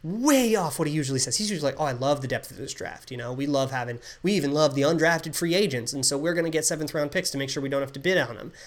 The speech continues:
And, and we, we just, lo-, but just not loving the depth at all and just being like, "Okay, well, you know, we're gonna, everybody kinda after the fifth round, we, we kinda don't really know at all." That's fascinating. And so he didn't trade down like he usually would. Usually you would be able to get a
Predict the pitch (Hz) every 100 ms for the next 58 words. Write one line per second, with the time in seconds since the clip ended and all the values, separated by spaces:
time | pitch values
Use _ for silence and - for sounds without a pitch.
0 | - 143 135 123 165 139 151 165 185 185
1 | 147 170 - - - - - 196 180 180
2 | - 170 156 156 160 135 139 - 139 135
3 | 220 302 147 135 156 - 156 143 165 269
4 | 269 226 220 208 202 185 180 180 180 175
5 | 185 196 202 196 185 160 185 170 175 170
6 | 156 165 170 165 160 147 143 - 143 156
7 | 147 139 135 135 143 135 135 156 175 254
8 | - - - - - 139 135 - - 120
9 | 113 - 117 107 - 143 - - 156 202
10 | 208 - 175 147 180 196 151 135 127 131
11 | 151 170 160 240 175 160 143 135 131 143
12 | 151 135 135 170 - 123